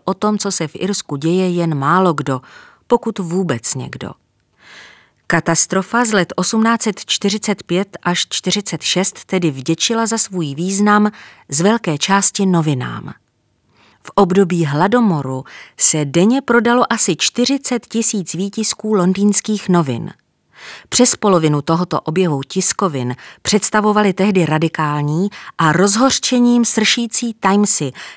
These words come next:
které nedovolily dobře živeným, spokojeným středním vrstvám Anglie na Irsko a jeho potíže zapomenout. Kdyby se Angličané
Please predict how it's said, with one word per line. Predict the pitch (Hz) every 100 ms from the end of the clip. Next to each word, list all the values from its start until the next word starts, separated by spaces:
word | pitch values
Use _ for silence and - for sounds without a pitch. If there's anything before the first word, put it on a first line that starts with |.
| _
které | - 185 165
nedovolily | 151 170 180 175 180 180 180
dobře | 165 165 170
živeným, | 139 160 170 175 175 180
spokojeným | - 165 156 180 175 170 165
středním | - - 180 165 147
vrstvám | 175 - 170 147 143
Anglie | - 143 143 147 151 170 202 - - _ _
na | 147 156
Irsko | - 202 226 - - 254 -
a | 214
jeho | 214 160
potíže | 139 175 180 190 175 165
zapomenout. | 156 143 - 123 113 - - _ - _ _ _ _ _ _ _ _ _ - - - - - _ _ _ _
Kdyby | 165 220 285
se | - 226
Angličané | - 208 247 269 - 190 165 139